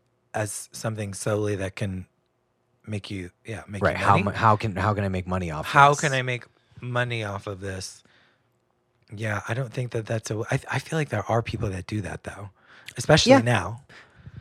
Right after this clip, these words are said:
Speaker 2: Those are the people
Speaker 1: Especially now.
Speaker 2: Those are the people that might do a, a couple projects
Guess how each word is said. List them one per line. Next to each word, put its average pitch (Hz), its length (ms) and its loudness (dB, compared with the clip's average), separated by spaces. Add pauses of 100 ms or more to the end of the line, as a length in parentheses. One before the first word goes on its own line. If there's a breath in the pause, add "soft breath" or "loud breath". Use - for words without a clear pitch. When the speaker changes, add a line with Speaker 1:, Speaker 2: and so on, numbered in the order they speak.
Speaker 2:
Those 147 180 4
are 151 40 -2
the 147 100 2
people 139 160 2 (160)
Speaker 1:
Especially 127 260 8
now. 107 380 -4 (260 soft breath)
Speaker 2:
Those 160 220 8
are 180 40 2
the 180 120 8
people 147 460 6
that 110 400 6 (1000)
might 107 720 -4
do 95 640 -4 (400)
a, - 80 -14 (220)
a 95 80 -2
couple 104 340 -4
projects 98 800 -2